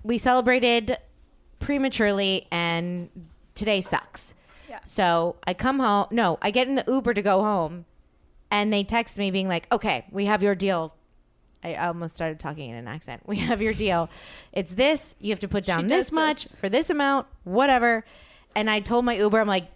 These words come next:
Speaker 1: it was, like, actually meant to be 'cause it was, like, right as I was passing what it was. So I was like, "Pull over right here." It was actually, all these, like,
Speaker 2: Oh,
Speaker 1: meant to
Speaker 2: that's
Speaker 1: be
Speaker 2: cool.
Speaker 1: situations
Speaker 2: That's
Speaker 1: were
Speaker 2: very
Speaker 1: happening.
Speaker 2: cool.
Speaker 1: Even though I've been, like,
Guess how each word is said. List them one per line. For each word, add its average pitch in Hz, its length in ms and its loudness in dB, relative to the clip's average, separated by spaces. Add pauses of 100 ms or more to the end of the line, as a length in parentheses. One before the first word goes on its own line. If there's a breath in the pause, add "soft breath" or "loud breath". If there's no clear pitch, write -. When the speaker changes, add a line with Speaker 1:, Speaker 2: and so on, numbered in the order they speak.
(1200 soft breath)
Speaker 1:
it - 140 0
was, 349 160 2
like, 349 120 4
actually 233 320 0
meant 226 200 -2
to 233 60 -4
be 226 100 -2
'cause - 140 -8
it 214 40 0
was, 202 140 -2
like, 196 160 0
right 185 440 0
as 190 140 -6
I 185 80 0
was 175 140 -6
passing 180 540 -2
what 185 120 2
it 156 100 -2
was. 165 340 2
So 220 100 -2
I - 20 2
was 185 80 -2
like, 190 200 -4
"Pull 277 180 2
over 247 180 2
right 214 180 0
here." 196 280 -2 (100)
It 202 60 -2
was 190 120 -2
actually, 165 520 -4 (180)
all 277 160 0
these, 381 180 -2
like, 359 180 -2
Speaker 2:
Oh, 220 40 -4
Speaker 1:
meant 294 260 2
to 320 60 2
Speaker 2:
that's 330 80 2
Speaker 1:
be 226 160 -2
Speaker 2:
cool. 269 120 2
Speaker 1:
situations 185 560 -2
Speaker 2:
That's 190 60 0
Speaker 1:
were 190 60 2
Speaker 2:
very 165 60 0
Speaker 1:
happening. 170 300 4
Speaker 2:
cool. 226 280 -2 (520)
Speaker 1:
Even 247 200 -2
though 269 80 2
I've 262 160 2
been, 226 140 -2
like, 196 160 -2